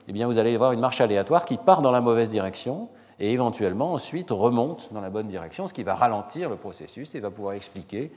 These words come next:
le ralentissement des temps de réaction. Au contraire, si l'amorce est congruente avec la cible, vous allez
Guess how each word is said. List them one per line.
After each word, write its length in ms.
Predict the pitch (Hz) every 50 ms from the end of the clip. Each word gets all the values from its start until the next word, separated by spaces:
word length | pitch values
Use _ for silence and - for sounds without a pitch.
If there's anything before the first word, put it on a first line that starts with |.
| - - - -
le 160 | - 107 127
ralentissement 640 | - 123 117 110 98 - - - - - 107 117 143
des 120 | 139 104
temps 160 | - 117 113 104
de 40 |
réaction. 360 | 101 95 92 92 - - - - _ - - - - - -
Au 80 | 101
contraire, 420 | 95 - 95 92 - - 175 185 175
si 140 | - - 135
l'amorce 460 | 120 120 123 127 139 131 135 - -
est 60 | -
congruente 600 | - - 151 143 127 120 135 135 135 139 135 113
avec 200 | 107 104 98 -
la 100 | 101 87
cible, 260 | - - 127 165 214
vous 60 | 202
allez 160 | 135 120 117